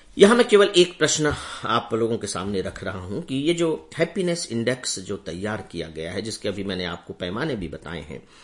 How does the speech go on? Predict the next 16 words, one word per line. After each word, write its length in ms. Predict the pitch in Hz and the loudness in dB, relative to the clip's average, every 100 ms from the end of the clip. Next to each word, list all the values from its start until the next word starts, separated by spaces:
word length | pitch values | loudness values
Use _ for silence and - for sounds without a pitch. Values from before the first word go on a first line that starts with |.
| - - - - - - _ | -20 -20 -20 -20 -20 -20 _
ये 420 | 175 214 - - - | 8 10 8 2 -4
कितना 340 | 185 185 214 202 | -2 0 2 2
सही 420 | - - 110 110 | 0 -2 -4 -6
है, 300 | 90 95 - - _ _ _ - | -8 -10 -14 -18 _ _ _ -10
कितना 260 | 214 151 | -8 -6
सही 360 | 98 - 69 - | -8 -10 -12 -18
है? 80 | - - - - - | -20 -20 -20 -20 2
क्या 240 | 165 170 - | 6 6 6
सही 420 | - 156 180 196 | 2 4 2 2
में 140 | 175 | 2
ये 260 | 170 160 160 | 4 2 0
happiness 680 | 120 143 - 156 147 147 - | 4 2 4 2 4 2 -4
को 540 | - 143 143 131 - - | -2 2 4 2 -2 -12
व्यक्त 320 | 104 139 139 | 2 2 2
करता 340 | - 135 131 127 | -2 -4 -2 -4
है? 280 | 131 139 | -4 -8